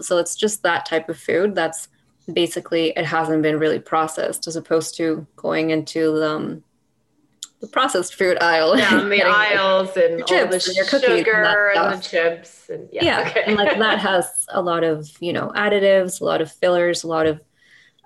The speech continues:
Speaker 1: um, sugars as well. So it's, it's more processed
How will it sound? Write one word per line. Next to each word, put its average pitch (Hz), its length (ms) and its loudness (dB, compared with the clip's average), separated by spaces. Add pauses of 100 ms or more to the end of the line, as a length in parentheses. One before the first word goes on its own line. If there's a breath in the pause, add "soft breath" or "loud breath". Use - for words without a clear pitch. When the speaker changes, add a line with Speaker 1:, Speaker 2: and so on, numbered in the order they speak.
Speaker 1:
um, 170 480 -2 (120)
sugars 175 460 0
as 170 160 -8
well. 165 280 2
So 160 280 2
it's, - 360 -2
it's - 160 -4
more 214 180 4
processed 170 800 -2